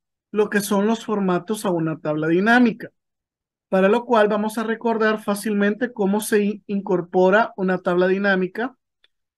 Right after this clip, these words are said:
dentro de lo que es Excel. Vamos a comprender un poco lo que es la parte del diseño y algunos estilos dentro de la tabla dinámica,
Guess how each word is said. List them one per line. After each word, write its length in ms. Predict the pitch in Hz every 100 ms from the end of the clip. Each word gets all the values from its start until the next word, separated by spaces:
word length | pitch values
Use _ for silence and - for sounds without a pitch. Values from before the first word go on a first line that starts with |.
| _
dentro 680 | 175 190 196 190 226 233 220
de 380 | 170 185 196
lo 180 | 214 185
que 260 | 180 175 180
es 200 | 196 -
Excel. 720 | 175 143 - 202 170 139 120 _ _ _ _ _ _
Vamos 220 | 151 156
a 80 | 196
comprender 460 | 208 190 208 208 214
un 200 | 220 214
poco 640 | 254 226 - 208 247 254 _ _ _ -
lo 160 | 180 170
que 460 | 180 170 175 190
es 300 | 240 254 - -
la 240 | 180 175
parte 280 | 180 170 202
del 200 | 202 214
diseño 720 | 240 - 294 233 208 254 311 _ _ _ _ _ -
y 120 | 240
algunos 460 | 226 214 220 247 247
estilos 720 | 214 - 226 233 254 262 -
dentro 400 | 190 220 240 240
de 80 | 214
la 160 | 185 175
tabla 340 | 196 196 202
dinámica, 640 | 180 175 156 139 - 127